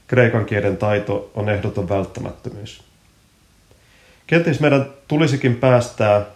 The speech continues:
irti silloin, kun puhumme käännösteksteistä, siitä ajatuksesta, että meidän tulisi ikään kuin sitoutua yhteen Raamatun käännökseen muuttamatta siitä sanaakaan.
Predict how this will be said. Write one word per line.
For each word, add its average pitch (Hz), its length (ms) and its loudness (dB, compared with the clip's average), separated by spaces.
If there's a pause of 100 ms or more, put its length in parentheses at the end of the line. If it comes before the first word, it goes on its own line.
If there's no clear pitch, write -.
(1300)
irti 123 680 0
silloin, 113 340 -2
kun 110 120 -4
puhumme 113 340 0
käännösteksteistä, 104 1000 -6 (500)
siitä 131 340 4
ajatuksesta, 123 640 0
että 113 200 -4
meidän 120 260 2
tulisi 117 340 0
ikään 127 300 0
kuin 117 180 0
sitoutua 104 680 0
yhteen 110 500 -2
Raamatun 104 460 0
käännökseen 107 680 -4 (360)
muuttamatta 113 560 0
siitä 104 240 -4
sanaakaan. 98 680 -4